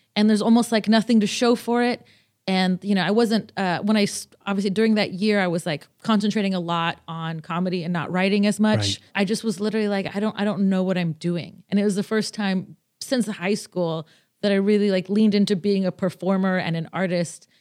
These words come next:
Speaker 1: And she said, she made a good point. She was like, "Well," she's like, "I know it's a different process for you because it's not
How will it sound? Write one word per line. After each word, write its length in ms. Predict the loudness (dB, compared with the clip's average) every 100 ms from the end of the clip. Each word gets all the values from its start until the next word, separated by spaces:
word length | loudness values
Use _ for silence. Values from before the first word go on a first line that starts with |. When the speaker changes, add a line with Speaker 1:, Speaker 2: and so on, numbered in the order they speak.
| _ _ _ 0
Speaker 1:
And 240 | 2 2
she 180 | 2 -2
said, 380 | -2 -2 -2 -4
she 140 | -6
made 140 | -2 0
a 60 |
good 160 | -2 -4
point. 380 | -4 -6 -6 -8
She 160 | -4 -2
was 100 | -2
like, 160 | -4
"Well," 420 | 0 0 0 -2 -6
she's 80 | -6
like, 120 | -4
"I 100 | 2
know 220 | 4 4
it's 180 | 2 0
a 40 | -2
different 400 | -2 -2 -2 -4
process 420 | -2 -2 -2 -4
for 120 | -2
you 160 | -2 0
because 260 | -2 -6 -12
it's 160 | -8
not 240 | -6 -6